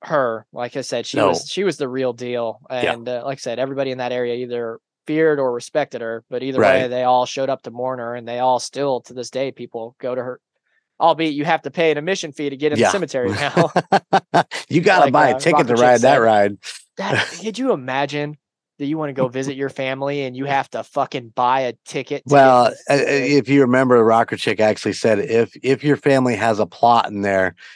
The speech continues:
Speaker 1: You have
Speaker 2: you
Speaker 1: to
Speaker 2: have
Speaker 1: schedule.
Speaker 2: a pass." Yeah, you
Speaker 1: Yeah, you
Speaker 2: just
Speaker 1: gotta
Speaker 2: gotta
Speaker 1: schedule.
Speaker 2: schedule your visit. Yeah,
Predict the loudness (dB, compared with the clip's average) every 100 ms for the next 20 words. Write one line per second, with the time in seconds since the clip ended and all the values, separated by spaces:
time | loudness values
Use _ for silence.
0 | _ -2 0 2 2 2 2 2 0 0
1 | -2 -8 -8 -2 0 -2 -8 -4 2 4
2 | 6 4 4 0 4 6 6 4 4 2
3 | 2 2 2 -2 0 2 4